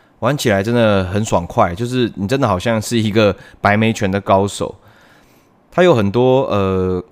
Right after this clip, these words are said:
格斗游戏的概念，比如说木鸭。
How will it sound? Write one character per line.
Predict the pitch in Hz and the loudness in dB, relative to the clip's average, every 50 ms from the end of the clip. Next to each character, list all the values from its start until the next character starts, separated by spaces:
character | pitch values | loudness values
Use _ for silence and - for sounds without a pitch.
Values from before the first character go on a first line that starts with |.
| _ _ | _ _
格 | - - 113 113 | 0 2 2 6
斗 | - 160 131 | 6 6 6
游 | 104 101 | 4 2
戏 | 104 - - | 0 -2 -4
的 | 110 95 92 | -4 -4 -2
概 | - 127 107 98 | 2 2 2 2
念， | 95 98 95 90 | 2 0 -2 -2
比 | 85 92 92 | -2 -2 -4
如 | 98 98 | -4 -4
说 | - 113 110 110 | -2 -2 0 0
木 | 117 113 104 95 95 | 0 0 -2 -2 -2
鸭。 | 95 90 87 85 87 95 | -2 -2 -2 -4 -6 -8